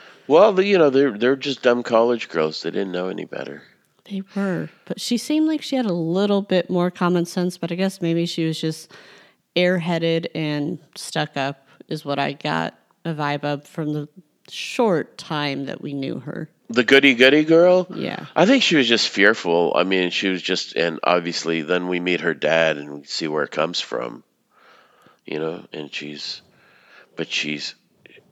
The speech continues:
Speaker 1: she's trying to be out on her own and rebelling by dating the, like, the townie meathead, <laughs> you know? <laughs> They were, they were an odd match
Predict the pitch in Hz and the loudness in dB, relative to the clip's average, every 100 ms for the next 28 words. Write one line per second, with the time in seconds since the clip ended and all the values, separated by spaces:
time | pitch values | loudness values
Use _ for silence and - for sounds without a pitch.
0 | _ - - - - 92 87 87 87 92 | _ -6 -6 -4 -2 -2 -2 0 4 4
1 | 90 87 85 85 90 95 92 85 82 80 | 4 2 0 0 0 0 -2 -4 -8 -6
2 | 78 76 92 92 85 80 82 82 - _ | -6 -2 0 0 -4 -8 -8 -8 -10 _
3 | _ _ _ - - 85 85 80 78 76 | _ _ _ -20 -6 -4 -4 -6 -10 -10
4 | 80 80 _ - - - - - - 82 | -10 -10 _ -20 -20 -20 -20 -20 -6 -6
5 | - 87 - 87 87 85 85 92 87 78 | -4 -8 -2 0 0 -2 -4 -6 -2 -2
6 | 78 - _ - - - - 160 180 160 | -2 -8 _ -20 -20 -12 -2 2 6 6
7 | 175 - - _ _ _ _ _ _ _ | 6 2 -10 _ _ _ _ _ _ _
8 | _ _ _ - - - - - 117 117 | _ _ _ -20 -20 -16 -14 0 4 6
9 | 85 107 110 98 98 90 98 95 87 - | 6 6 6 6 6 6 2 2 0 -6
10 | - | -10